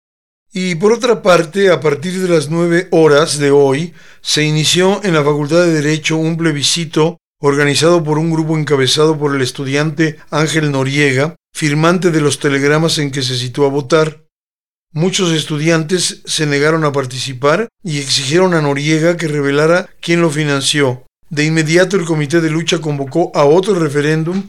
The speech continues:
para mañana, y la Asamblea expulsó a Noriega y acordó crear un bufete jurídico permanente, transformar a la Sociedad de Alumnos en Comité de Lucha, emplazar a su delegado al Consejo Nacional de Huelga a que explique su inasistencia a las asambleas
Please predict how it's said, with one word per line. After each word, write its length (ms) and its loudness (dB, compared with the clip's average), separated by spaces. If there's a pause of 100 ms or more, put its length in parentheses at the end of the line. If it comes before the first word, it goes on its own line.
para 180 0
mañana, 600 0 (220)
y 120 -6
la 180 4
Asamblea 540 2
expulsó 480 -2
a 20 2
Noriega 680 -2 (140)
y 140 -4
acordó 380 0
crear 260 4
un 140 2
bufete 360 0
jurídico 540 -4
permanente, 800 -4 (680)
transformar 580 2
a 40 6
la 120 4
Sociedad 420 0
de 60 4
Alumnos 480 0
en 100 -2
Comité 400 -4
de 100 -2
Lucha, 520 -4 (640)
emplazar 540 2
a 80 4
su 140 2
delegado 400 4
al 100 2
Consejo 400 0
Nacional 420 -2
de 80 0
Huelga 540 0
a 140 0
que 100 -4
explique 420 -4
su 140 0
inasistencia 1080 -2
a 100 0
las 180 2
asambleas 680 0